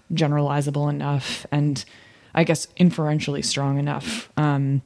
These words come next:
to make the kinds of, of claims that we wanna make when we're deciding, "Okay, this person is deserving of this kind of punishment." So I guess overall then I argue for a shift away from the, um, retributivist goals of the criminal justice system,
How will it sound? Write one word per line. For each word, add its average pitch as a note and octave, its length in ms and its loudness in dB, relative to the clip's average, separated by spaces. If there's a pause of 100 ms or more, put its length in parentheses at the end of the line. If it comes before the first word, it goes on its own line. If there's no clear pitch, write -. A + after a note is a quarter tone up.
(300)
to F3 100 2
make D#3 220 4
the C3+ 100 -2
kinds C#3 340 -2
of, C3+ 280 -8
of C#3 180 -4
claims D3 300 -2
that C3+ 120 -4
we D3 80 0
wanna C#3+ 220 0
make C#3 280 -2
when C#3 140 0
we're C#3 100 0
deciding, C3+ 580 0 (600)
"Okay, E3 200 4
this C#3 160 0
person C#3 400 -2
is C3+ 120 2
deserving C3 460 -2
of C3+ 100 -4
this - 160 -6
kind - 180 -2
of - 80 -6
punishment." C3+ 420 -2 (380)
So G3 160 6
I F3 140 4
guess E3+ 200 2
overall E3+ 400 4
then D3 140 2
I C#3+ 120 -2
argue C#3+ 300 -2
for C#3 220 -2
a C#3 40 0
shift - 380 -4 (440)
away D3+ 280 4
from C#3+ 260 2
the, C3+ 380 0 (500)
um, C#3 480 2
retributivist D3+ 880 0
goals C3 600 -2 (180)
of C#3 580 0 (140)
the D#3+ 140 0
criminal D3 300 0
justice C3+ 340 -4
system, C#3 500 -2